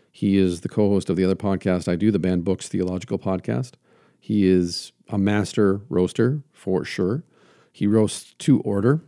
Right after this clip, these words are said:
and, uh, he's a good man, and he's got a lot of kids, so he needs as much money as, uh, he can find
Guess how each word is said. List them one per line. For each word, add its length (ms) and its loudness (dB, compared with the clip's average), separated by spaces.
and, 360 0
uh, 160 0
he's 160 -2
a 40 -4
good 180 2
man, 480 2
and 360 -2
he's 120 -6
got 120 0
a 40 2
lot 120 0
of 60 -4
kids, 280 0
so 120 -4
he 60 0
needs 480 -4
as 160 -6
much 200 -2
money 260 0
as, 380 -4
uh, 420 -10
he 160 -6
can 120 -2
find 380 -2